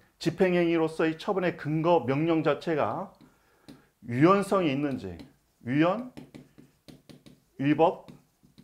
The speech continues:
여부를 먼저 통제해 보는 겁니다. 그랬을 때 법원에서 유연, 위법 여부를 통제할 때는 법원의 재판의 직접적 대상은 처분이지만 이 처분의 근거인 명령에 대해서 심사하는 것은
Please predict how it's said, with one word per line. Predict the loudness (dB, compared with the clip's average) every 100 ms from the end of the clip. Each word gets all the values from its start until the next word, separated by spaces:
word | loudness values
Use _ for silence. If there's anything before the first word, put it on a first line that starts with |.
| _ -10 4
여부를 | 6 6 4 4
먼저 | 2 2 0
통제해 | 0 0 2 2
보는 | -4
겁니다. | -6 -6 -8 -12 -18 _ _ _ 4
그랬을 | 6 8 4
때 | 2 2
법원에서 | 4 4 4 2 -2 -6 -6 0
유연, | 8 8 8
위법 | 2 2 2
여부를 | -2 -4
통제할 | -4 -2 -2 -2
때는 | -2 -4 -10 -18 -20 _ _ 0
법원의 | 4 6 6 4
재판의 | 0 0 0 0 -2
직접적 | -2 -2 -2 -2
대상은 | -2 0 -2 -2
처분이지만 | -4 -2 -4 -2 -2 -2 -8 -18 _ _ -2
이 | 0 0 0
처분의 | 0 2 0 0
근거인 | -2 0 0 2
명령에 | 0 0 0 0
대해서 | 2 2 2 -4 -4
심사하는 | -4 -4 0 -2 0
것은 | -4 -4 -8